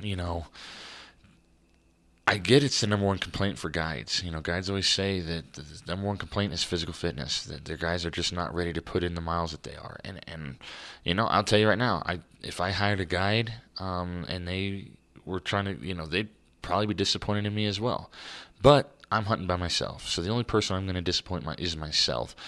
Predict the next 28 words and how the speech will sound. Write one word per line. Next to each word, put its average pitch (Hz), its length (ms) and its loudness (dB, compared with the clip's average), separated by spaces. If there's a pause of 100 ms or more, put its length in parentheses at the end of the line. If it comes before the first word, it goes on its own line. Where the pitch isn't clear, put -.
(400)
And 87 240 2
the 87 100 2
only 107 200 4
way 92 400 4
that 90 180 0
I'm 87 140 -2
gonna 85 160 -4
disappoint 78 480 -2
myself 78 420 -4
is 82 200 -2
if - 180 -4
I'm 87 240 -4
not 85 180 0
successful 73 800 0
with 78 520 -4
harvesting 78 460 0
an 71 60 -8
animal. 71 380 -8 (640)
If - 180 4
I 107 140 10
walk 90 480 8 (340)
one 87 340 2
half 85 460 2
of 76 120 -8
one 90 280 2
mile 82 440 2
and 80 240 -4
shoot 82 440 0